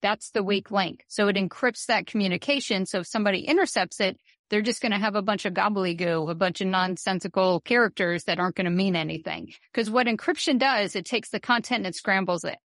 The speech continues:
And you have to have that decryption key to put it back into the original order so that it's actually usable.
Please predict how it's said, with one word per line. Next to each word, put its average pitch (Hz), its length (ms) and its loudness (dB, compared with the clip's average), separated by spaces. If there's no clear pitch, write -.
And 196 120 0
you 208 80 2
have 220 180 0
to 240 80 0
have 226 120 2
that 208 160 0
decryption 233 520 0
key 196 220 -4
to 196 100 -6
put 214 160 -2
it 214 120 -6
back 208 260 0
into 185 520 -2
the 180 180 0
original 180 720 0
order 175 480 2
so 196 180 -2
that 180 200 0
it's 175 120 -6
actually 165 440 -2
usable. 165 640 -6